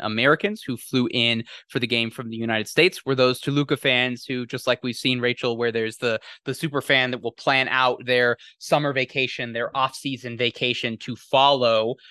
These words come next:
wherever their club is playing in the world? That's a number I don't necessarily have. But in any case, Rachel, as we've seen from the Mexican national team, as we've seen from Champions League, when you give enough head time, heads up, and there's a big game to be played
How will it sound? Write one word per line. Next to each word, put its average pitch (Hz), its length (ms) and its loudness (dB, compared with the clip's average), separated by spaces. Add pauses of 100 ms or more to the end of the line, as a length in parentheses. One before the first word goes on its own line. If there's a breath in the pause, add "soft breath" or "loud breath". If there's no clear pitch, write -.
(180 loud breath)
wherever 143 500 0
their 135 300 -4
club 127 320 -4 (140)
is 123 440 2 (300 loud breath)
playing 127 400 2
in 127 200 -4
the 113 60 -4
world? 120 400 2 (140)
That's 151 320 4
a 151 60 -2
number 131 260 -2
I 117 120 0
don't 117 160 -8
necessarily 107 400 -8
have. 101 280 -2
But 110 120 0
in 127 80 0
any 135 160 2
case, 127 240 -2
Rachel, 123 200 0
as 113 120 -2
we've 117 120 -6
seen 123 360 0
from 113 420 -2 (560)
the 139 100 -2
Mexican 117 360 -4
national 151 340 0
team, 151 220 -4 (280 loud breath)
as 123 120 -4
we've 120 160 -4
seen 127 240 2
from 110 220 -4
Champions 127 540 -2
League, 123 220 0 (200 loud breath)
when 123 120 -2
you 117 80 -4
give 139 160 4
enough 139 220 4
head 135 240 0
time, 127 400 2 (300)
heads 131 280 -2
up, 120 240 2
and 123 160 -6
there's 113 160 -6
a 113 160 -8
big 135 240 2
game 123 340 0
to - 140 -14
be 117 100 -8
played 120 480 0